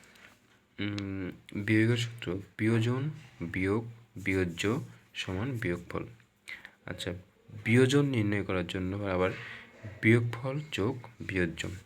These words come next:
বিয়োজ্য সমান বিয়োজন বিয়োগ বিয়োগফল। আচ্ছা, এ-, এখন আমরা জানবো যে বিয়োজন, বিয়োজ্য ও বিয়োগফল কাকে বলে।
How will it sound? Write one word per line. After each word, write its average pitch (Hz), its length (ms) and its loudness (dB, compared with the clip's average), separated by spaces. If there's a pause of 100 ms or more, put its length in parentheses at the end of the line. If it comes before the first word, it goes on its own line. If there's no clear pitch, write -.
(420)
বিয়োজ্য 120 720 2
সমান 98 500 -2 (380)
বিয়োজন 98 600 0 (260)
বিয়োগ 101 400 2 (420)
বিয়োগফল। 90 540 -2 (2000)
আচ্ছা, - 280 -8 (280)
এ-, 120 360 4 (240)
এখন 113 400 0
আমরা 101 320 2
জানবো 98 520 0
যে 95 280 4 (220)
বিয়োজন, 101 720 0 (240)
বিয়োজ্য 95 640 0 (1300)
ও 107 320 -2
বিয়োগফল 98 480 2 (120)
কাকে 95 380 0
বলে। 90 260 -4